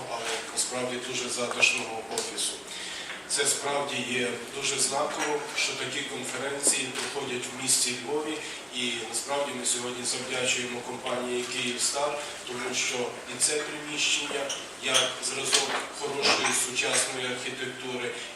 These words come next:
і сама організація роботи «Київстару»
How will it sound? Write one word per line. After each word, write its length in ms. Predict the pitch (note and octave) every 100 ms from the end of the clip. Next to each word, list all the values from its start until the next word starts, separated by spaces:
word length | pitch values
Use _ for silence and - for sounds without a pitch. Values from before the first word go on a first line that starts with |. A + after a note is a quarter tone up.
| - C3
і 240 | C3+ B2+
сама 460 | - C#3+ C3 C#3+ C3+
організація 720 | C3 C3 B2 C3 C3 - B2 B2+
роботи 420 | B2+ C#3 C#3+ C#3+ C#3 C#3 - -
«Київстару» 720 | C#3+ C#3+ C#3 - C#3 C#3 C#3